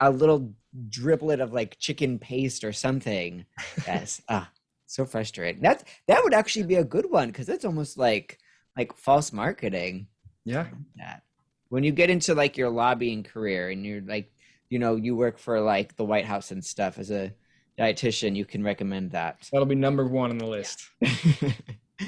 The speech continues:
Speaker 1: Um, okay, my last question for rapid fire. What is the biggest innovation in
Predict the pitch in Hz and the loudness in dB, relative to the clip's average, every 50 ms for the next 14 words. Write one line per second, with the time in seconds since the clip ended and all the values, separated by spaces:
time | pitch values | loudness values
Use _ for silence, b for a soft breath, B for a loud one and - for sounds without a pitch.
0 | B B B B B B B B - 135 135 135 135 131 127 123 120 120 117 117 | B B B B B B B B 0 2 6 6 8 8 8 8 8 8 8 6
1 | 117 113 113 - - 131 - 135 110 98 101 110 131 151 180 190 180 175 175 - | 6 4 2 0 -2 -2 2 2 2 2 2 2 2 4 4 4 4 4 4 2
2 | - - 156 151 147 - - 165 165 180 202 214 - - 147 123 107 117 110 110 | 0 -2 -2 -2 -2 -2 -4 -4 -4 -4 -6 -6 -6 -4 -4 -2 2 2 2 2
3 | 107 - 120 107 101 - - 104 98 101 104 101 101 104 107 _ _ b b b | 2 0 -2 -2 -4 -6 -4 -2 2 2 4 2 2 0 -4 _ _ b b b
4 | b b b b _ - 170 240 240 277 262 233 - 247 208 175 135 95 - 143 | b b b b _ -2 0 0 0 -2 -4 -6 -6 -6 -6 -6 -6 0 4 6
5 | 147 151 147 175 185 208 240 - - - - - - 160 160 165 165 147 120 131 | 6 6 6 6 4 4 4 2 0 -4 -6 -8 -4 -2 -2 0 0 -2 0 2
6 | 131 131 131 127 - - 151 156 170 190 208 - - _ 135 127 127 127 123 127 | 2 2 2 0 -2 -4 -4 -4 -4 -6 -8 -10 -10 _ -4 -2 -2 -2 -2 -2
7 | 123 123 127 123 | -4 -6 -6 -8